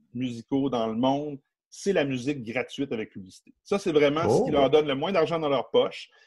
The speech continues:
Speaker 1: C'est ce qui donne l'impression que la musique est gratuite, alors qu'on s'entend que c'est un travail. Ces gens-là ont travaillé pendant un an ou deux, puis là, tout le monde peut accéder à ça gratuitement. Les musiciens sont très, très, euh,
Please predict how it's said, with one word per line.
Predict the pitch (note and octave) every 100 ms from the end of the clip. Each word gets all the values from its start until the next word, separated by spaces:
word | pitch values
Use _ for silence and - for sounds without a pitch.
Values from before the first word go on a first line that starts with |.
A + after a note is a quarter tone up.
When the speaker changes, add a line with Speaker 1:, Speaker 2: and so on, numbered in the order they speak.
| - -
Speaker 1:
C'est | -
ce | F3 -
qui |
donne | D#3+ G#3+ A3
l'impression | G3+ - F#3 D#3+ G3+
que | F#3+
la | D#3
musique | C#3 D3+ D3
est |
gratuite, | C3 B2 B2 D3 - -
alors | B2 B2+
qu'on | C#3+ B2
s'entend | A#2+ B2+ A#2+ D#3+ -
que | B2+
c'est | - A#2+
un | A#2+ A2+
travail. | - C3+ C3 B2 D#3+ E3+
Ces | C#3 B2+
gens-là | B2+ A#2+ C#3
ont | C#3+
travaillé | A#2+ B2+ C3
pendant | B2
un | B2 B2
an | C3 B2+
ou |
deux, | A#2 C3 D3
puis | A2+ - _ _ _
là, | C3 C3+
tout | -
le | C3+
monde | C#3+ C3+
peut | C#3
accéder | B2 - B2
à | C3+
ça | A2+
gratuitement. | C#3 B2 A#2+ - A2 D3+
Les | F#3
musiciens | D3+ C#3+ - G3
sont | - B2
très, | - F#3
très, | - E3+ E3 E3+ _ - _ _ -
euh, | A#2+